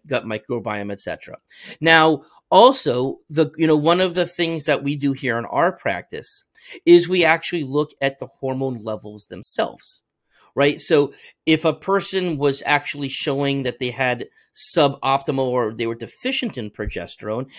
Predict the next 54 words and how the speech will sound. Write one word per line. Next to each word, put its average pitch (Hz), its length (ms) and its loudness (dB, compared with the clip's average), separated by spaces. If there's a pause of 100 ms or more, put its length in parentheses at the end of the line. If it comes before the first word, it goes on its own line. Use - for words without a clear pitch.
(140)
and 147 180 -2
getting 165 280 4
them 160 160 0
into 147 240 -2
a 131 80 0
regular 123 560 -2
range 139 340 -2
would 135 160 -2
be 135 100 -10
different 175 280 -2
than 151 80 -4
just 160 160 -4
someone 175 180 -2
starting 165 240 -2
to 151 80 -8
take 156 180 -2
progesterone, 143 640 -4 (500)
right? 151 220 0 (220)
So 151 240 6
I, 156 200 6
I - 60 0
think 208 240 -2
it 196 100 6
is 180 140 6
important 151 460 0
to 147 80 -2
kind 143 180 0
of 123 100 -4
check - 300 -2
to - 100 -10
see 139 360 -4 (180)
what's 139 200 0
going 135 200 -2
on. 123 160 0
And 156 60 2
of 156 100 -2
course, 180 240 2 (220)
there 175 160 6
could 202 280 6
be 190 140 -4
some 165 440 -2
progesterone, 143 960 -2
um, 123 160 -6
sensitive 139 640 -4
types - 300 -2
of - 100 -20
conditions. 117 640 -8 (280)
We 135 140 0
know 139 180 4
that 135 240 0
breast 127 320 -2
cancer, 123 440 -6
ovarian 123 640 0
cancer, 120 580 -4